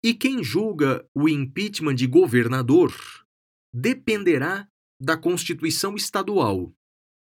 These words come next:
E se essa Constituição Estadual permanecer em silêncio, diz a Lei Madeira que quem vai julgar o impeachment de governador é um tribunal misto,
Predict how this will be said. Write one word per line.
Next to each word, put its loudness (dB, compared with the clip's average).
E -6
se 0
essa -2
Constituição -4
Estadual -2
permanecer 2
em -4
silêncio, -4
diz 0
a 0
Lei 2
Madeira 0
que -6
quem -2
vai -2
julgar 0
o 2
impeachment -2
de -2
governador 2
é -2
um -4
tribunal 2
misto, -2